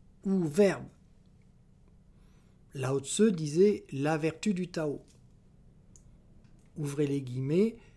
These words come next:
si l'homme cultive le Tao, sa vertu deviendra vraie. S'il le cultive en famille, elle grandira. Si tout le village le cultive à son tour, elle sera encore plus grande.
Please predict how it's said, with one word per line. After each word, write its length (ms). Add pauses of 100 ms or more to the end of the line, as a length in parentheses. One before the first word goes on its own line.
(240)
si 420
l'homme 460
cultive 720
le 200
Tao, 600 (260)
sa 220
vertu 600
deviendra 580
vraie. 400 (560)
S'il 380
le 180 (160)
cultive 720 (800)
en 160
famille, 840 (640)
elle 140
grandira. 640 (300)
Si 240
tout 200
le 120
village 400
le 80
cultive 500
à 80
son 220
tour, 420
elle 120
sera 260
encore 300
plus 180
grande. 420